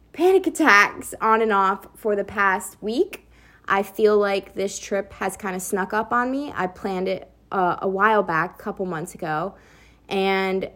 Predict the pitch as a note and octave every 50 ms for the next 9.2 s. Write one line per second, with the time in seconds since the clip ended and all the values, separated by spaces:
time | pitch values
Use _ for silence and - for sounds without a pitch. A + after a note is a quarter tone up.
0 | _ - G3+ G3 G3 G3 G3 G#3 - A#3 A3 A3+ - - G#3 F3+ - - - F3+
1 | F3 E3+ E3+ F3 F3+ - - - D#4+ E4+ F#4 F#4+ F#4+ F#4+ E4+ - - - - -
2 | - C4 C4 B3+ B3+ B3 A#3+ A#3+ - - - _ _ _ _ _ - - - A#3
3 | C4 C#4 D4 C#4 C#4 C#4 A3+ G#3+ G#3 G#3 - - B3 A3 G#3 G3 F#3 F#3+ G3+ A3
4 | E3+ D#3 E3 G#3 C4+ - D#4 E4 C4 - D#4+ G#4 G#4+ G#4 G4+ F4+ - - - A3+
5 | A3+ C4 C#4+ C#4 C#4+ D4+ D#4+ E4 D#4+ D4 C#4 C4 C4 A#3 B3+ B3+ D4+ D4 D#4 E4+
6 | E4+ D#4 F#4 D4+ D4+ D4+ - - A#3+ A#3 A#3 B3 A#3+ A#3+ A#3+ A#3 B3 C#4 D4+ D#4+
7 | - - D#4+ - - B3+ A#3+ B3 A#3+ A#3+ - C4 C4+ B3 A#3+ A#3 - - A3+ A3
8 | G#3+ A#3 A#3+ A#3 A3+ G#3+ G#3+ G#3 - - - G#3 G#3 F#3+ F#3+ G3 G#3 G#3 G3+ G3+
9 | G3+ G3 G#3 G#3+